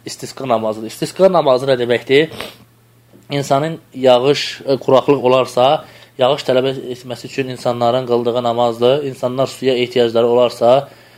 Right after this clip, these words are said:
insanlar çıxırlar səhra kimi bir yerə və yaxud məsciddə toplaşırlar, yağış tələ-, tələb eləmək üçün, yağ-, yağış istəmək üçün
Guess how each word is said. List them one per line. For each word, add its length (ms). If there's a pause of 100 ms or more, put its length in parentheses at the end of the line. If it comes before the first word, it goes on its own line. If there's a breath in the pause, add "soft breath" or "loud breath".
(200 loud breath)
insanlar 560
çıxırlar 460
səhra 360
kimi 240
bir 80
yerə 300 (580 soft breath)
və 120
yaxud 280
məsciddə 340
toplaşırlar, 920 (460 soft breath)
yağış 380
tələ-, 400
tələb 360
eləmək 300
üçün, 180
yağ-, 300
yağış 280
istəmək 320
üçün 360